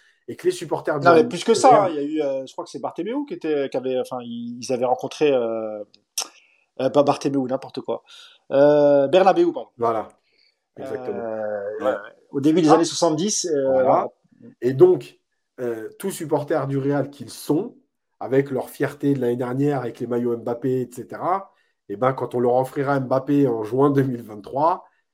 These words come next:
Speaker 1: et ben, ils feront la fête, le, le Bernabéu, il sera à quatre-vingt mille personnes pour la présentation,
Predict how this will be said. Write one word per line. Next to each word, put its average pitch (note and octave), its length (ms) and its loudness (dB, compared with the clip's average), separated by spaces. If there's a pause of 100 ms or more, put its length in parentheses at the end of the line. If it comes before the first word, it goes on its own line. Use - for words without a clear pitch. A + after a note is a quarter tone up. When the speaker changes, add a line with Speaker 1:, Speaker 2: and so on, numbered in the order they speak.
Speaker 1:
et G2 80 -16
ben, C3+ 180 2
ils C#3+ 100 2
feront C#3+ 200 -4
la B2+ 100 0
fête, D#3+ 360 -4
le, C3 220 -2
le B2 200 -4
Bernabéu, C3 560 -2
il C#3 40 -2
sera C3+ 200 -10
à B2+ 40 -8
quatre-vingt B2+ 320 -6
mille B2+ 160 -6
personnes C3+ 380 -8
pour A#2+ 180 -8
la A2 100 -10
présentation, A#2+ 760 -6